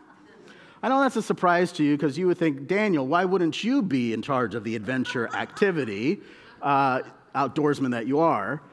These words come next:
Um, but no, I'm not in charge of it. Matt is. And so Matt usually comes up with something that none of us have done or,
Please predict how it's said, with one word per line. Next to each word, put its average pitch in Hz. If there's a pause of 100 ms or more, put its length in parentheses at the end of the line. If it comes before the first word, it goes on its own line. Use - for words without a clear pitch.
(280)
Um, 101 (520)
but 180
no, 220
I'm 147
not 185
in 180
charge 196
of 120
it. 98
Matt 185
is. - (680)
And 165
so 165
Matt 180
usually 196
comes 180
up 202
with 214
something 165
that 151
none 143
of 170
us 170
have 120
done 180
or, 117